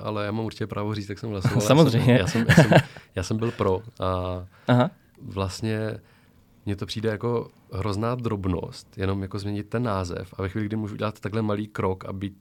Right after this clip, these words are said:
Speaker 1: jako řádově
Speaker 2: Mhm.
Speaker 1: inkluzivnější k velké části našeho členstva, tedy k těm členkám, tak prostě nevidím jediný důvod, proč bych jako to měl,
Speaker 2: Mhm.
Speaker 1: k tomu měl oponovat. To,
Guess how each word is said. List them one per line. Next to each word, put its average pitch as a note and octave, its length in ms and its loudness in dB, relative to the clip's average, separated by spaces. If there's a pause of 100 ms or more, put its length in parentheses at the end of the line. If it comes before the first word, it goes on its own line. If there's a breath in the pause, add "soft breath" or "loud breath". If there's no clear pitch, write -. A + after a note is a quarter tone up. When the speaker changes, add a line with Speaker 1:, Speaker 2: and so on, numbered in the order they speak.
(120)
Speaker 1:
jako G#2 380 -8
řádově G2+ 360 0
Speaker 2:
Mhm. A2+ 100 2
Speaker 1:
inkluzivnější G2 840 -2
k - 80 -14
velké G2 260 -4
části G2 640 -4 (680 soft breath)
našeho G#2 280 -2
členstva, F#2+ 600 -4
tedy F#2+ 200 -12
k - 80 -20
těm G2+ 160 -4
členkám, F#2+ 560 -2 (340 soft breath)
tak F#2+ 140 -8
prostě F#2+ 220 -6
nevidím F#2 300 -2
jediný F#2 180 -4
důvod, F#2 260 -6
proč F2 140 -12
bych - 480 -14 (320)
jako G2 200 -10
to - 120 -8
měl, F#2 180 -4
Speaker 2:
Mhm. A2+ 300 2
Speaker 1:
k - 60 -20
tomu F#2+ 160 -4
měl F#2+ 160 -2
oponovat. F2 440 -6 (240)
To, - 180 -14